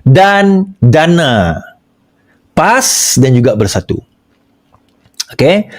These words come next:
kelangsungan itu perlu ada. Maka, that is why dia kena cari cara. How I am going, macam mana saya nak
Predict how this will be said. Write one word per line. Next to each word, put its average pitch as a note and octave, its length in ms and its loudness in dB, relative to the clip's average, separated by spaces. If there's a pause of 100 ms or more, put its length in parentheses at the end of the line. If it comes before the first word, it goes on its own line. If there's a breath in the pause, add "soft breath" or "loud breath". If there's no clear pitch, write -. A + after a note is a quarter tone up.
(140 loud breath)
kelangsungan A#3 480 0
itu A3+ 240 -2
perlu A3 240 2
ada. D#3 320 0 (320 loud breath)
Maka, F#3+ 560 0 (800)
that E3+ 240 2
is E3+ 160 0
why D3+ 160 2
dia D#3 480 4
kena D#3+ 160 0
cari D#3+ 320 -2
cara. F3+ 320 0 (320 loud breath)
How D4 240 0
I F#3 160 -2
am F3+ 160 2
going, F#3 320 2
macam F#3 240 0
mana F#4+ 160 2
saya F#3+ 240 2
nak F#3+ 380 -2